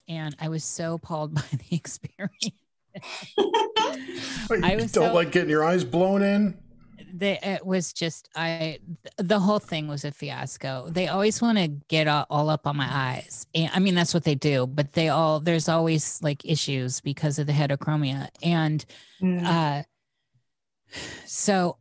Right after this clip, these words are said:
Speaker 1: I did that, and it was, like, very expensive. And then I got these frames that were very expensive, that were cheap as hell, but they were very expensive. And, uh, I had them for a while, and, you know, I got the whole,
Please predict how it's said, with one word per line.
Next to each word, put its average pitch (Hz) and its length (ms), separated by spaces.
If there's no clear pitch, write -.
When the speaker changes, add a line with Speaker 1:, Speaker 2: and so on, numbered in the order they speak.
Speaker 1:
I 202 100
did 185 260
that, 151 400
and 165 140
it 156 80
was, 165 160
like, 165 160
very 185 360
expensive. 156 920
And 156 140
then 156 100
I 147 100
got 151 240
these 147 180
frames 180 460
that - 160
were 156 100
very 151 460
expensive, 143 840
that 147 200
were 147 140
cheap - 460
as 151 260
hell, 135 480
but 147 180
they 143 120
were 156 120
very 156 260
expensive. 139 720
And, 156 600
uh, 147 440
I 170 100
had 190 300
them 196 120
for 185 160
a 165 80
while, 147 760
and, 156 240
you 165 120
know, 160 80
I 151 100
got 151 220
the 151 220
whole, 156 400